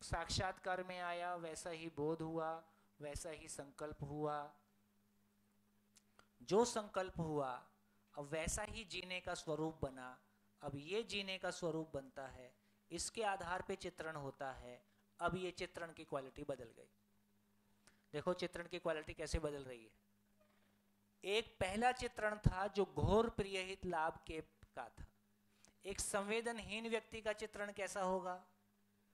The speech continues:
दूसरे का कोई भी नुकसान होता हो और नुकसान करके भी मेरा सुख हो सकता है, मेरा फायदा हो सकता है तो किया जाए,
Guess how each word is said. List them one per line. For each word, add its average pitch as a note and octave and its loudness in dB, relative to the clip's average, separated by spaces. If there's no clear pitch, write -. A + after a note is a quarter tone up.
दूसरे G#3 4
का G3+ 4
कोई G#3 6
भी A3 4
नुकसान F#3+ 0
होता E3+ 0
हो D3+ 0
और F3 2
नुकसान G#3+ 2
करके G3 0
भी F#3+ 2
मेरा F3+ 2
सुख - -4
हो E3 0
सकता D#3+ -4
है, D#3+ 0
मेरा D#3 0
फायदा D3 -2
हो C#3 0
सकता C3+ -8
है C#3 -6
तो C#3+ -4
किया C3+ -10
जाए, A2+ -18